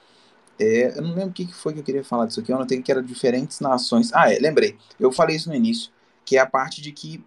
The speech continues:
por mais que todo mundo que use Bitcoin vá pra El Salvador, você vai eventualmente ter aquela distinção entre nações dentro de próprio El Salvador.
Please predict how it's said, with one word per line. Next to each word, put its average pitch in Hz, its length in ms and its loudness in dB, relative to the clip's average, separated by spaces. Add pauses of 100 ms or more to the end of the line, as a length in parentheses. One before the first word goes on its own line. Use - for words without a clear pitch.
(120)
por 165 140 0
mais 214 280 -4
que 185 200 -8
todo 226 240 0
mundo 180 260 -2
que 175 160 -8
use 165 180 -6
Bitcoin 139 600 -2
vá 135 240 2
pra 151 180 4
El 147 140 2
Salvador, 147 720 -2
você 170 300 -2
vai 156 320 -6
eventualmente 180 1000 -6
ter 196 240 -6 (540)
aquela 135 500 4
distinção 175 880 -6 (280)
entre 151 520 -4
nações 180 920 -6
dentro 220 400 -2
de 196 160 -8
próprio 190 360 2
El 160 80 -2
Salvador. 131 560 -2